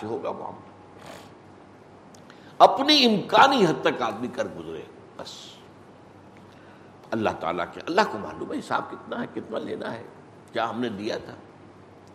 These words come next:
کتنی قوت، کتنی ذہانت، کتنی صلاحیت، کتنی ہم نے دی تھی۔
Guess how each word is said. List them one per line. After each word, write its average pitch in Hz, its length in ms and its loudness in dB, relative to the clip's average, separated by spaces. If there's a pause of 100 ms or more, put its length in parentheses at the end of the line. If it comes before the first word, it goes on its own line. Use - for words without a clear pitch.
(460)
کتنی 107 360 -4
قوت، 98 380 -6
کتنی 98 320 -10
ذہانت، 98 540 -6
کتنی 101 280 -12
صلاحیت، 87 600 -10
کتنی - 300 -12
ہم 87 100 -12
نے 95 120 -10
دی - 260 -14
تھی۔ - 100 -18